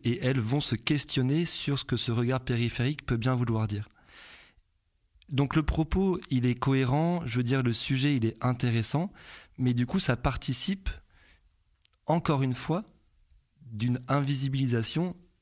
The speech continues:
de cet espace en tant que tel, je trouve. Moi, j'aurais beaucoup aimé, alors, je dis pas que, je dis pas que le point de départ de l'exposition est mauvais, parce que,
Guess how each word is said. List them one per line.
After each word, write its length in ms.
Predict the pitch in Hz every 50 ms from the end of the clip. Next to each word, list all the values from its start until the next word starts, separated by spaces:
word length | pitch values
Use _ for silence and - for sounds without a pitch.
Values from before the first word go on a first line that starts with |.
| _ -
de 140 | 117 110 139
cet 200 | 131 - 135 -
espace 460 | 135 123 - - 160 175 - - - - -
en 120 | 127 120
tant 180 | - - 139 135
que 60 | 131
tel, 260 | - - 160 156 143 113
je 120 | 113 120
trouve. 300 | 135 - - - 127 110 -
Moi, 140 | 117 139 151
j'aurais 240 | 147 143 127 120 117
beaucoup 340 | 110 127 135 - - - 135
aimé, 320 | 127 120 117 123 147 165 - - - - - - - - - -
alors, 200 | 117 110 110 104 -
je 100 | 113 104
dis 120 | 110 123
pas 160 | 123 147 156
que, 320 | 156 - - 117 104 98 - - -
je 80 | 107
dis 140 | 92 107 107
pas 160 | - 135 135
que 120 | 139 - 117
le 100 | 107 101
point 220 | - - 123 120
de 40 | 120
départ 300 | 110 113 110 - 117 117
de 40 | 110
l'exposition 540 | 104 101 - - 110 104 104 101 - - 113
est 60 | 101
mauvais, 340 | 98 104 107 110 110 127 131
parce 180 | 123 - 98 -
que, 180 | - 95 92